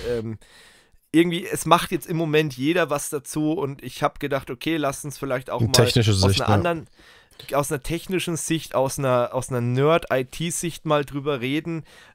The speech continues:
Speaker 1: ähm, weil es ist halt vieles jetzt auch, ähm, einfach ultra, äh, politisch oder so. Klar, da geben wir auch manchmal unseren Senf dazu, aber ich fand's jetzt einfach mal wichtig, äh, dass wir mal so,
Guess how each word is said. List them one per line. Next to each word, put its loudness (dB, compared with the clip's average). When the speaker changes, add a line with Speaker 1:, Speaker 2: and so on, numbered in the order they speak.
Speaker 1:
ähm, -4
weil 2
es -6
ist -4
halt 2
vieles -2
jetzt -4
auch, 2
ähm, -2
einfach -6
ultra, 2
äh, -10
politisch -2
oder 0
so. -4
Klar, 2
da 0
geben -6
wir 0
auch -4
manchmal -4
unseren -6
Senf -6
dazu, -6
aber 0
ich -6
fand's 0
jetzt -10
einfach -2
mal -4
wichtig, -10
äh, 2
dass -4
wir 4
mal 2
so, -4